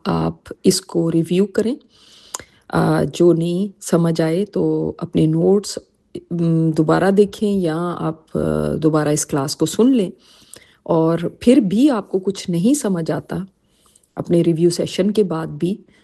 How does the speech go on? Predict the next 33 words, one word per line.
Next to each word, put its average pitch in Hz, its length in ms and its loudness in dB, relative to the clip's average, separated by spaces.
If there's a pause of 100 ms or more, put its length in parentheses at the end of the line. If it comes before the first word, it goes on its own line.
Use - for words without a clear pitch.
(180)
تو 220 100 4
تب 180 220 0 (100)
آپ 156 240 -8
انشاءاللہ 147 400 -4
next - 380 -4
Friday 131 300 -2
کو - 120 -6
پھر، - 180 -6 (360)
آ، 127 160 -4
سوالات 135 560 -2
اپنے 151 440 -2 (260)
پوچھ - 280 2
لیجیے 202 300 2
گا - 320 -8
after 147 400 -4
class، 240 220 0 (920)
آ، 160 180 2
یا، 156 380 2 (180)
آ، 151 340 -2
بھیج 160 400 6
دیجیے 170 300 0
گا 226 200 -4
اپنی 160 240 -2
group 165 260 -4
monitor 156 360 -2
کو، 302 200 0
تو 196 180 -2
میں 143 340 -2 (100)
انشاءاللہ 151 500 -2
تعالیٰ - 260 0
next - 320 -4
class - 300 -2
میں 226 100 4